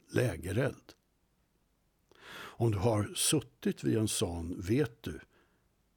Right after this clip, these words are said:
man sitter och småpratar och sen falnar elden och stjärnorna träder fram. Och man befinner sig i ett tillstånd som både är stilla och inspirerande på en och samma gång.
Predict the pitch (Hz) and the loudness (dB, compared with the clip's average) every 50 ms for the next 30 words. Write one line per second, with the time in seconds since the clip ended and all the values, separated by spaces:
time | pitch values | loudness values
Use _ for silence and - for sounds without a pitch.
0 | _ - 85 90 - - - 120 110 - - - 85 80 78 80 76 - - - | _ -10 -8 -4 -2 0 0 0 -2 -4 -8 -10 -10 -10 -10 -10 -10 -8 -6 -4
1 | - 98 101 90 80 - - - 104 98 101 104 98 - - _ - 98 92 87 | -2 -2 -2 -2 -4 -6 -4 -2 -2 0 0 -2 -2 -4 -6 _ -6 -4 -4 -4
2 | 82 85 85 - - _ - - - 113 98 87 82 - - - 160 151 107 82 | -6 -6 -8 -12 -16 _ -6 -2 0 0 0 0 -4 -6 -2 0 0 2 2 0
3 | 80 98 127 156 151 131 107 - 101 92 85 82 82 78 80 80 73 71 71 - | 0 0 0 2 2 2 2 0 0 -2 -2 -4 -6 -8 -8 -8 -8 -10 -10 -12
4 | - _ _ _ _ _ _ _ - - - - - 139 120 85 71 71 76 76 | -16 _ _ _ _ _ _ _ -8 -8 -4 -2 0 0 0 0 -2 -6 -8 -8
5 | 71 73 76 73 73 - _ _ _ _ _ _ - 87 90 80 78 82 82 80 | -8 -8 -8 -8 -10 -12 _ _ _ _ _ _ -10 -8 -8 -8 -6 -8 -8 -8
6 | - - - - - - - - - - _ _ _ _ _ _ _ _ _ _ | -6 -8 -8 -8 -8 -10 -12 -16 -20 -20 _ _ _ _ _ _ _ _ _ _
7 | _ _ _ _ _ _ _ - - _ _ - - - - - - - - - | _ _ _ _ _ _ _ -20 -20 _ _ -20 -18 -18 -16 -14 -14 -14 -14 -16
8 | - - - - 139 127 127 127 120 120 123 117 120 - - 160 185 190 180 180 | -16 -14 -2 2 4 4 6 6 6 4 4 2 2 4 4 4 4 4 4 4
9 | 170 139 - - 170 165 170 160 - 123 113 139 - - - - 208 170 - 73 | 4 2 2 2 2 2 2 2 4 2 2 2 0 -4 -4 0 2 2 2 0
10 | 71 65 - - - - - 156 147 - - 76 76 - - - 85 82 80 85 | -2 -4 -4 -2 -2 0 0 0 0 0 -2 -4 -6 -6 -6 -6 -6 -6 -4 -4
11 | 87 82 76 71 69 76 - - - - 123 151 139 110 98 98 104 123 143 147 | -4 -2 -4 -6 -6 -4 -2 -2 0 2 2 2 4 2 0 0 0 2 2 0
12 | 147 127 - - - 98 101 107 - - - - 165 147 123 101 107 123 139 160 | 0 -2 -4 -4 -2 0 2 2 0 0 0 2 4 4 4 4 4 4 2 2
13 | 160 147 135 131 123 120 - - - 123 131 127 143 151 147 151 165 156 - - | 2 2 2 2 0 0 0 0 0 2 2 4 4 4 2 2 2 2 0 0
14 | - 170 156 - 92 107 123 104 90 - - 165 - - - | 0 0 -2 0 0 0 0 0 0 -2 -2 -2 -4 -6 -10